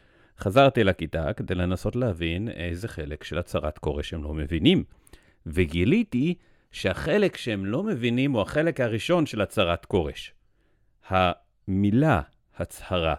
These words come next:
התלמידים שלי פשוט לא ידעו מה המשמעות. הם לא מכירים את המילה הצהרה, מאותו רגע ואילך כל מילה שנאמרה להם על הצהרת כורש פשוט עברה להם מעל הראש, כי ככה זה בני אדם.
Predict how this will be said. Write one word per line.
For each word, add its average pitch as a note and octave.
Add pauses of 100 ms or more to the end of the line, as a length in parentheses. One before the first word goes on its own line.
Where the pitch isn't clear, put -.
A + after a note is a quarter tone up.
(580)
התלמידים E3+
שלי D#3+
פשוט D#3+
לא F3
ידעו F3+
מה E3+
המשמעות. F3+ (240)
הם - (360)
לא F#3+
מכירים E3+
את D#3+
המילה D#3+
הצהרה, D#3
מאותו E3+
רגע F#3
ואילך C#3+
כל A3
מילה F3+
שנאמרה D3
להם C3+
על A2
הצהרת B2
כורש G2
פשוט F3+
עברה A#2
להם D#3+
מעל D#3
הראש, F#3 (720)
כי D#3
ככה F#3+
זה D#3+
בני C3+
אדם. G2